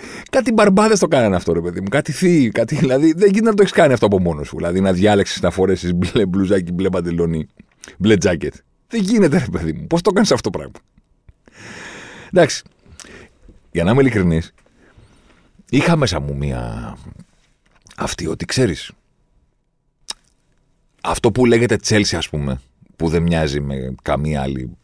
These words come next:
ομάδα της Premier League, γιατί, όπως έχουμε ξαναπεί, είναι πιο ελληνική ομάδα της Αγγλίας, απολύει προπονητές, πηγαίνει με υπηρεσιακούς προπονητές στο τελικό Champions League, μετά διώχνει τον μοναδικό προπονητή που τους πήρε το Champions League κανονικά, τον Tuchel, αλλάζει συνέχεια,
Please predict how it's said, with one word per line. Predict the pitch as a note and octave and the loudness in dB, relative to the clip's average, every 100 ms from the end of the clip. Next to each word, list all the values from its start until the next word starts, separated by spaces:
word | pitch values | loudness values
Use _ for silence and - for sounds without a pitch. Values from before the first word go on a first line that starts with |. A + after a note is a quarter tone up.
| _ - | _ -12
ομάδα | C2+ C2 | -6 -6
της | C2 | -4
Premier | C#2 C2 | -4 -4
League, | B1+ | -4
γιατί, | B1+ C2 | -6 -8
όπως | C2+ C#2 C#2 | -8 -6 -6
έχουμε | C2+ | -6
ξαναπεί, | - B1+ B1+ | -6 -6 -4
είναι | C#2 C2 | -4 -4
πιο | - D#2 | -4 0
ελληνική | D2 C2+ C2+ C2+ | 0 -2 -8 -6
ομάδα | C2+ C2 B1+ A#1+ | -4 -4 -6 -10
της | - D#2 | -10 -10
Αγγλίας, | B1 C2+ B1+ A#1 - - _ _ _ _ | -6 -4 -4 -6 -8 -18 _ _ _ _
απολύει | - - D2 C#2+ D2 | -14 -8 -6 -4 -4
προπονητές, | C#2+ C2 D2 C#2 C2+ C2 - | -6 -6 -8 -6 -6 -8 -8
πηγαίνει | D2 D#2 D2+ | -6 -4 -4
με | |
υπηρεσιακούς | D2 D2+ C#2+ - C#2 - D#2 | -4 -4 -6 -4 -6 -6 -6
προπονητές | D2 C#2+ C#2 D2 C#2+ | -6 -6 -6 -6 -8
στο | - | -6
τελικό | C#2 C#2+ C#2+ | -6 -4 -6
Champions | C#2 C#2 C#2 | -6 -6 -6
League, | C#2+ - - _ - - - | -8 -10 -18 _ -20 -12 -4
μετά | F#2 F2 | 0 0
διώχνει | D2+ G2+ G2 E2 | 2 2 0 0
τον | F2 D#2+ | 0 0
μοναδικό | D#2+ E2+ D#2+ F#2 | 0 0 0 0
προπονητή | F2+ D#2+ E2 D2 | -2 0 -2 -4
που | C#2+ | -6
τους | D#2 - | -8 -2
πήρε | E2+ | -2
το | D#2+ | 0
Champions | C#2+ | -4
League | D2 | -4
κανονικά, | - D#2 C#2+ C2 D2 | -4 -4 -4 -4 -4
τον | D2+ C#2 | -2 -4
Tuchel, | D2+ D2 C#2+ C2+ _ _ - - - | -6 -4 -4 -6 _ _ -20 -20 -18
αλλάζει | - G#2 G2+ G2+ G2+ | -4 0 2 2 0
συνέχεια, | G2 G2+ F#2 F2+ F2+ F2 E2 | -2 0 0 0 0 2 0